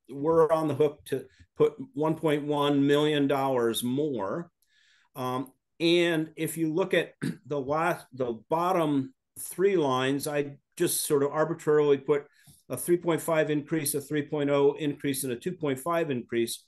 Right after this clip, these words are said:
So two point five is what the, um, what we saw in the, uh, the budget, uh, B C G presentation. So we're on the, we would be on the hook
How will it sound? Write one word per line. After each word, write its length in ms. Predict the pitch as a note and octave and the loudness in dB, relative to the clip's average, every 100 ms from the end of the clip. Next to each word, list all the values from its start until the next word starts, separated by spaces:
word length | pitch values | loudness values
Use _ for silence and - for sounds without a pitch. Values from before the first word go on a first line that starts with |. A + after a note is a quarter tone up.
| - - _ _ | -20 -20 _ _
So 160 | C#3+ | -2
two 160 | C3 G#3+ | 0 0
point 260 | G#3 F3+ D3+ | 2 0 0
five 360 | F3+ F3 D#3+ | 0 0 2
is 180 | D3+ C#3+ | 0 -2
what 340 | C#3+ D3 D3 - A2+ B2+ | 0 0 0 -8 -20 -8
the, 420 | C3 C3 C3 C3 | -4 -2 -4 -6
um, 320 | C3 B2+ B2 - _ | -6 -6 -8 -14 _
what 280 | C#3 D3 D#3 | -6 -4 -2
we 80 | C#3+ | -2
saw 500 | - - D#3+ D#3+ D3+ | -2 0 2 2 2
in 300 | D#3 C#3 C3 | 0 0 0
the, 340 | B2+ B2 B2 _ | -2 -4 -10 _
uh, 200 | A#2+ A2+ - | -8 -8 -6
the 100 | A2+ | -8
budget, 440 | A2 C#3 C#3 B2+ - _ _ _ _ - | -2 0 0 -2 -6 _ _ _ _ -12
uh, 100 | G#2+ | -12
B 280 | A#2 D3 | -6 -4
C 160 | D3+ C3+ | -4 -6
G 220 | A2+ F#3+ | -6 -6
presentation. 800 | F3+ C#3+ B2 A#2 B2 A#2 A#2+ A#2 - _ - _ | -4 -4 -2 -4 -4 -6 -6 -10 -10 _ -20 _
So 160 | - D3 | 0 2
we're 240 | F3 G3 | 4 4
on 160 | F#3+ D#3+ | 4 2
the, 220 | D3 C#3+ _ - C#3 D3+ | 0 -4 _ -20 -14 -4
we 160 | D#3 A3 | 0 6
would 180 | G3+ | 6
be 120 | E3+ F3+ | 6 4
on 140 | E3 | 4
the 140 | D#3 | 2
hook 340 | C#3 E3 D3+ | 2 2 2